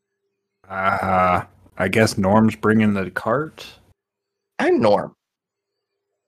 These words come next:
Speaker 1: Repair's bringing the cart?
Speaker 2: Yeah,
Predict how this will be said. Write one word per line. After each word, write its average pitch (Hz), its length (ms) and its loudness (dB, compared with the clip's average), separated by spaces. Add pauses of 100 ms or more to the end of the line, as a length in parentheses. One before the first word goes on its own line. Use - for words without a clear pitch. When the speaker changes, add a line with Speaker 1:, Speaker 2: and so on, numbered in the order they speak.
(200)
Speaker 1:
Repair's 117 720 4
bringing 143 480 2
the 123 80 -2
cart? 139 520 0 (920)
Speaker 2:
Yeah, 381 240 0